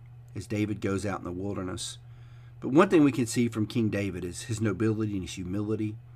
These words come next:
how he deals with Shimei. He shows great grace and, and magnanimity. And he shows the, the true character of a king after God's own heart. And as I talked about in my sermon Sunday, you're seeing a transformation in David, a humbling of David.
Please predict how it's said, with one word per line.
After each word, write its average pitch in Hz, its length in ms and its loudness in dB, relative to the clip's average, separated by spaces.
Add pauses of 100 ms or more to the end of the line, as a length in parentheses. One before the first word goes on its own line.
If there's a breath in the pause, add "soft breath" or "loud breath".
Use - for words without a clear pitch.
(120)
how 185 120 2
he 185 60 6
deals 135 220 4
with 95 100 -2
Shimei. 117 480 4
He 101 80 -4
shows 107 240 -2
great 117 340 0
grace 92 540 -4 (800 loud breath)
and, 85 220 -8
and 101 180 -2
magnanimity. 101 720 2 (240)
And - 100 -8
he 104 80 -4
shows 123 500 4
the, 95 160 -6
the 107 120 -6
true 143 220 2
character 120 420 2
of 95 80 -2
a 98 60 -4
king 123 500 2
after 117 340 -2
God's 101 380 0
own 92 140 -6
heart. 110 400 -2 (920 loud breath)
And 147 140 10
as 190 120 12
I 165 80 10
talked 151 280 4
about 113 240 2
in 101 60 -2
my 98 100 -2
sermon 117 360 4
Sunday, 110 360 2
you're 110 240 0
seeing 143 340 8
a 98 60 0
transformation 107 760 2
in 87 100 -4
David, 92 480 -6
a - 60 -8
humbling 117 500 2
of 87 100 -8
David. 90 380 -8